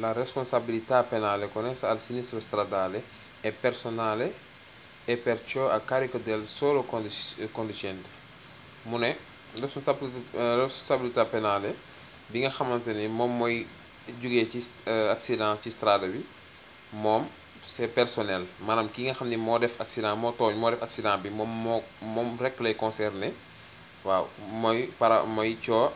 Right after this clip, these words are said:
il solo conducente, mooy ki doon dawal, ki nga xam ne moo doon dawal, moom la concerné. Nee na, "Essa sorge", loolu nag mi ngi amee ci bu fekkente ni, "qualora vengono violate norme del codice penale", bu fekkente ni nit ki dafa violé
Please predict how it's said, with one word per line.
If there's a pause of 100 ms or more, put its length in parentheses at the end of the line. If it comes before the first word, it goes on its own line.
(120)
il
solo
conducente,
mooy
ki
doon
dawal, (200)
ki
nga
xam
ne
moo
doon
dawal,
moom
la
concerné. (1500)
Nee
na,
"Essa
sorge",
loolu
nag
mi
ngi
amee (260)
ci
bu
fekkente
ni, (520)
"qualora
vengono
violate
norme
del
codice
penale",
bu
fekkente
ni
nit
ki
dafa
violé